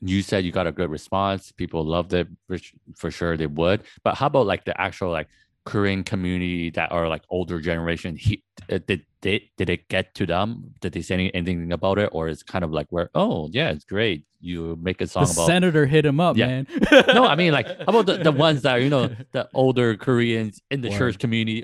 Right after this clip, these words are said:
Speaker 1: those types where, like, "Oh, did they
Speaker 2: Mm.
Speaker 1: hear it? What was the response?" Or, or were like, "Oh, man, this young kid doing hip hop talking about Korean history." Were they, were they like that? Or how was it like?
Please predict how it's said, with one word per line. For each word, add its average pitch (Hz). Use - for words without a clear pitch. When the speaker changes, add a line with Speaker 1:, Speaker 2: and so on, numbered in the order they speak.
Speaker 1:
those 117
types 82
where, 87
like, 85
"Oh, 95
did 101
they 95
Speaker 2:
Mm. 98
Speaker 1:
hear 101
it? 95
What 104
was 90
the 87
response?" 85
Or, 80
or 87
were 80
like, 82
"Oh, 101
man, 101
this 98
young 101
kid 104
doing 98
hip 101
hop 101
talking 95
about 90
Korean 95
history." 107
Were 104
they, 98
were 98
they 98
like 98
that? 117
Or 82
how 95
was 92
it 80
like? 95